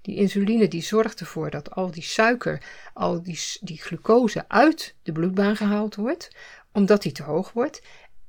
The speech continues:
En het enige wat, wat je er dan mee kan doen, is het opslaan. Dus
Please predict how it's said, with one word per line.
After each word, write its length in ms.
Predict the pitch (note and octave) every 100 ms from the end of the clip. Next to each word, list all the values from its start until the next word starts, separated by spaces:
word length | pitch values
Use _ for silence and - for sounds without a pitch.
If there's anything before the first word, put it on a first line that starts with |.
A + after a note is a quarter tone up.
| -
En 120 | -
het 140 | G3 G3
enige 380 | B3+ D#4+ D#4+ F#3
wat, 200 | F3 -
wat 200 | F3+ -
je 80 |
er 100 | E3
dan 160 | D#3+ D3+
mee 120 | D3
kan 200 | D3 C#3+
doen, 240 | F3+ G#3 A#3+
is 140 | G#3
het 100 | F3+
opslaan. 640 | C4+ E4 - B3 D#3+ C#3+ - - _
Dus 320 | - A3+ -